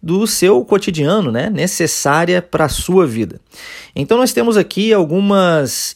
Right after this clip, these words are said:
useful phrases a shopping assistant says. O que que isso quer dizer? São frases que, é, a pessoa que pode lhe dar o auxílio, ou seja, o vendedor ou a vendedora, podem dizer.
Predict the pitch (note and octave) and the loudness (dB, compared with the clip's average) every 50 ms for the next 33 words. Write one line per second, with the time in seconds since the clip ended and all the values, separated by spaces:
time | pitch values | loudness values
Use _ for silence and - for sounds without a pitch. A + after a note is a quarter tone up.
0 | - - C#3+ D#3 G#3 B3+ C#4+ C#4 C4 - A3+ - - - G3+ G3 F3 D3+ - - | -10 -10 -6 -2 0 0 0 0 -2 -4 -6 -6 -4 2 2 2 2 2 -2 -8
1 | - - E3 F3+ F#3+ G3 G3+ G#3 G3 F3 F#3 F#3+ G3 G3 F#3 - - - - - | -4 0 2 2 2 2 2 -2 -2 -2 -2 -2 -2 -2 -2 -4 -8 -10 -10 -6
2 | - - - - - - - - F3 E3+ F3 F#3+ - - F3 F3 E3 D3 C#3+ - | -4 -2 -2 -2 -2 -2 -4 -2 -2 0 -2 -2 -4 -4 -4 0 0 0 -2 -2
3 | - - D#3 D3 - - - C#3 C3+ - - - C3 A#2+ D#2 - - - - C#3 | -2 -4 -4 -4 -4 -6 -6 -8 -6 -6 -4 -2 0 0 0 -2 -6 -8 -12 -12
4 | - - D#3 - E3+ E3 D#3+ - - E3+ D#3+ D3 D#3 F#3+ A3+ - - _ - - | -12 -14 -8 -4 -4 -4 -2 -2 -4 -4 -2 0 0 0 0 -2 -6 _ -20 -20
5 | - - - - - - _ - - D4+ C4+ - - G#3+ G3 G3+ G#3+ A#3 B3 A#3 | -20 -20 -20 -20 -20 -18 _ -6 -4 -4 -4 -4 0 2 2 4 4 2 2 0
6 | A#3 A3+ - - - - G#3+ G#3+ A3+ A#3+ B3+ - - _ _ _ D#3 F3+ F3+ F3 | -2 -6 -8 -10 -6 -4 -2 0 0 0 -2 -6 -8 _ _ _ 2 4 6 6
7 | F3 F3 - - E3+ - G3 F3+ - - - A#3 C4 D4 D4 - - G#3+ G#3 - | 4 4 2 -2 -2 0 -2 -2 -2 -2 0 2 2 2 0 0 -4 -8 -8 -6
8 | - - F#3 F#3+ G#3 A3 A3 G#3 F#3 E3+ F3+ F#3+ F#3 F3+ E3 C#3+ - - C#3+ D3+ | -4 0 2 2 4 2 2 0 -4 -4 -4 -2 -2 -2 -2 -4 -4 -4 -4 -4
9 | D3 C3+ D3+ D3 C#3+ C#3 C3+ A#2+ A#2+ A#2 A2 - - - G3+ A3 G#3 D3 C3+ B2+ | 0 2 2 2 2 2 2 2 0 0 -2 -6 -6 -4 -4 -2 -2 -2 -4 -4
10 | - - C3 B2 A2+ A2+ G2 F#2+ - - _ _ - C3 B2 A#2+ C3+ C3+ A#2+ A2 | -6 -6 -4 -4 -4 -4 -6 -8 -10 -10 _ _ -6 -4 -2 0 -2 0 -2 -4
11 | G#2 A2+ D#3 F#3 F#3 D#3 C3+ B2 A#2+ C3 A#2+ A#2 A2+ G#2+ A#2 D#3 F#3 G#3+ A3+ A#3+ | -2 2 2 4 4 4 2 2 0 -4 -4 -4 -6 -4 -2 0 0 0 0 -4
12 | - - - - - _ _ _ _ _ - G3 G#3 G#3 G#3+ G#3+ F#3+ G3+ G3+ G3 | -10 -16 -20 -20 -20 _ _ _ _ _ 2 4 4 4 4 2 0 -2 -2 -2
13 | F#3+ E3 E3+ E3+ D#3 C3+ A2+ A2 G2+ G2+ - | -2 -2 -2 -4 -4 -4 -4 -4 -4 -4 -8